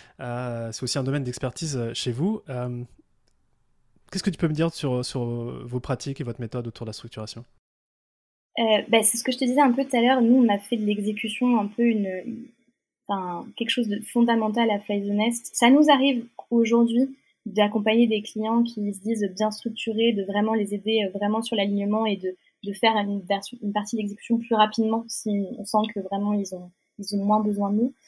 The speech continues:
Speaker 2: Euh, mais l'idée, c'est vraiment de se dire, « OK, donc on sait un peu mieux où est-ce qu'on veut aller, on sait qui on est parce qu'on a posé nos valeurs, notre raison d'être. Maintenant, c'est, OK,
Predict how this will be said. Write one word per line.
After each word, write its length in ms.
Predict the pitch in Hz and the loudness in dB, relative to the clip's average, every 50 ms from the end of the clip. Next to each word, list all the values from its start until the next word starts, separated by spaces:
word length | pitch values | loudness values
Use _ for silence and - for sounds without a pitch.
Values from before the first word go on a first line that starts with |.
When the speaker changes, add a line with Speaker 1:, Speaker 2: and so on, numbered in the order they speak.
| - - - - - _ - - | -20 -20 -20 -20 -20 _ -2 2
Speaker 2:
Euh, 260 | 202 202 202 196 190 - - - | 4 6 6 6 4 2 -2 -4
mais 300 | 214 214 214 214 220 220 | -2 0 2 2 2 2
l'idée, 380 | 220 220 214 220 202 233 262 269 | 0 0 0 0 2 4 4 4
c'est 180 | - - 247 214 | 4 2 2 2
vraiment 260 | 208 220 214 233 247 | 4 4 4 6 6
de 60 | 254 | 4
se 140 | - - 226 | 4 0 -2
dire, « 240 | 202 202 247 247 240 | 0 2 2 2 2
OK, 180 | 220 220 - 220 233 254 240 | 0 0 0 2 2 2 2
donc 140 | 208 208 202 - | 2 -4 -4 -4
on 180 | 202 196 190 190 190 | -8 -10 -10 -10 -10
sait 260 | - - - 240 233 | -8 -4 2 4 4
un 80 | 233 226 | 4 4
peu 140 | 220 226 214 | 2 2 2
mieux 180 | 214 220 220 | 2 4 4
où 80 | 220 214 | 2 2
est-ce 140 | 208 214 - | 0 0 -2
qu'on 80 | 214 | -2
veut 160 | 202 202 208 | 0 4 6
aller, 280 | 202 208 226 240 254 262 233 | 6 8 8 8 8 6 6
on 80 | 202 | 4
sait 160 | - - 220 208 | 0 -2 -4 -6
qui 160 | - - 220 | -4 -4 -2
on 120 | 208 214 | 0 2
est 120 | 214 220 214 | 2 2 2
parce 180 | 196 180 - | 0 -2 -2
qu'on 160 | - 190 175 | -4 -10 -10
a 20 | 175 | -10
posé 220 | - 185 180 180 180 | -8 -8 -8 -8 -6
nos 160 | 180 180 175 | -8 -6 0
valeurs, 540 | 190 196 214 226 233 233 233 233 233 226 220 | 2 4 6 8 8 8 8 8 6 4 2
notre 200 | 190 180 _ - - | -6 -10 _ -10 -10
raison 200 | 202 180 196 202 | -8 -4 -4 0
d'être. 260 | 196 233 269 - - - _ _ _ - - - _ _ _ _ - | 0 0 0 -2 -4 -18 _ _ _ -20 -20 -20 _ _ _ _ 0
Maintenant, 380 | 214 214 208 208 - 240 254 269 | 2 2 2 4 6 6 6 6
c'est, 360 | 269 - - 226 233 233 233 - - | 4 2 2 2 2 0 0 -4 -6
OK, 180 | 226 233 - | -4 -2 -2